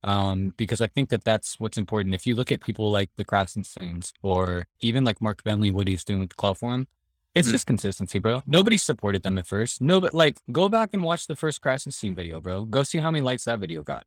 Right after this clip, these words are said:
Speaker 1: They didn't get any, bro. They didn't get barely
Speaker 2: Right.
Speaker 1: anything. They were nobody. You know what I'm saying? I, I remember I was in the Clubhouse rooms with them when they were first starting, and those guys have been my friends the whole time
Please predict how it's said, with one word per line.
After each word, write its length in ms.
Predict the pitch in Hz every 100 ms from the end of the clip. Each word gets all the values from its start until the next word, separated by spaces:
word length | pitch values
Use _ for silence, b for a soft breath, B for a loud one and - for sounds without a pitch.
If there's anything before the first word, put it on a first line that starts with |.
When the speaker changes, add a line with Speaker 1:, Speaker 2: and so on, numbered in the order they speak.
| _ -
Speaker 1:
They 80 |
didn't 140 | 165 165
get 100 | 165
any, 220 | 165 123
bro. 260 | 90 104 110
They 120 | 127
didn't 160 | 139 135
get 280 | 131 -
barely 200 | 107 135
Speaker 2:
Right. 60 | 131
Speaker 1:
anything. 340 | 139 143 92
They 80 | 95
were 80 | 107
nobody. 400 | 123 107 90 - _ _
You 80 | 113
know 0 |
what 20 | 113
I'm 40 |
saying? 200 | 131 131
I, 200 | 139 151 139
I 80 | 170
remember 360 | 156 190 147
I 60 | 117
was 220 | 127 -
in 340 | 151 165 160 139
the 100 | 117
Clubhouse 500 | - 151 143 113 -
rooms 180 | 107 101
with 120 | 98
them 180 | 104 101
when 80 |
they 100 | 101
were 80 | 98
first 200 | - 107
starting, 260 | - 139 110
and 160 | 98
those 140 | 131 -
guys 160 | 185
have 100 | 104
been 80 | 101
my 140 | 101 95
friends 260 | 110 98
the 120 | 98
whole 160 | 92 107
time 360 | - 147 85